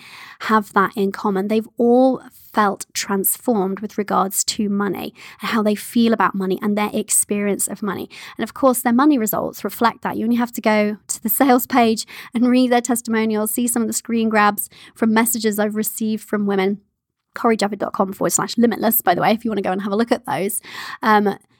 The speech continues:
to see that their money results, like, for example, being fully booked, as one lady has been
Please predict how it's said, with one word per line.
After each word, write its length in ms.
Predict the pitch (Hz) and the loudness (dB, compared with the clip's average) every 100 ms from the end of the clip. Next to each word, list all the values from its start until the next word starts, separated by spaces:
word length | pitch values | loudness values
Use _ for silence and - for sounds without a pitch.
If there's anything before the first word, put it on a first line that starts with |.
| _ | _
to 120 | - | -8
see 480 | 233 - 247 202 - - _ | -6 -2 -2 -2 -6 -14 _
that 320 | 220 208 - | 0 0 0
their 140 | 233 233 | 0 2
money 300 | 247 302 311 | 4 6 4
results, 680 | 220 - 151 226 - - | 2 -2 -2 -2 -2 -8
like, 520 | - 214 208 190 - - _ | -4 0 2 0 -4 -18 _
for 140 | 220 | -8
example, 320 | 208 202 208 | -6 -6 -6
being 320 | 220 202 208 | -2 -2 -2
fully 440 | - - 262 254 254 | -6 -2 2 4 4
booked, 520 | 240 - 254 - - | 2 2 -2 -2 -4
as 140 | 226 208 | -2 2
one 180 | 220 | 2
lady 220 | 214 196 196 | 2 -2 -2
has 260 | 190 196 | -4 -4
been 320 | - 196 185 | -2 -2 -2